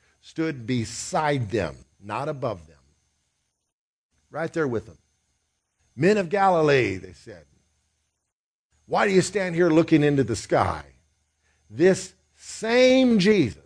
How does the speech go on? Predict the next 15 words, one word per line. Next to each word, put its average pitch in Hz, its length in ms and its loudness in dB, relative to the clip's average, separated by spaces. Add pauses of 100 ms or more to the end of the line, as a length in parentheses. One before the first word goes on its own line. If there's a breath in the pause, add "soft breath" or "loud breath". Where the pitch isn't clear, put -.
(960)
who 143 80 -2
has 160 240 0
been 147 160 0
taken 202 560 -2
from 233 580 0
you 156 280 6
into 123 340 -2
heaven 90 400 -6 (400)
will 147 160 2
come 190 400 -4
back 180 480 -2
in 156 180 -2
the 135 100 0
same 185 540 4
way 92 420 0